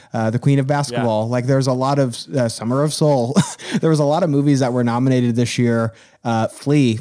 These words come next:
Speaker 1: uh, that tell stories of, of
Speaker 2: Mm,
Speaker 1: people
Speaker 2: yeah.
Speaker 1: whose stories might not have had the same kind of stage offered to them,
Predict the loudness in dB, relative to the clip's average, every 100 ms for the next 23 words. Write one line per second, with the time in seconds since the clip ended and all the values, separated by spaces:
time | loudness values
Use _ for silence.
0 | -4 -2 0 0 -2 -2 -4 -8 -8 -2
1 | 0 0 -4 -2 0 2 0 0 -2 -4
2 | -4 -2 -2 -2 -2 0 2 0 0 0
3 | 0 0 -2 -2 -2 0 -2 -2 -4 -2
4 | -4 -4 -6 -6 -6 -4 -4 -4 -4 -4
5 | -2 -2 -2 -2 -2 -4 -6 -4 -2 0
6 | -2 -6 -8 -4 -2 -2 0 0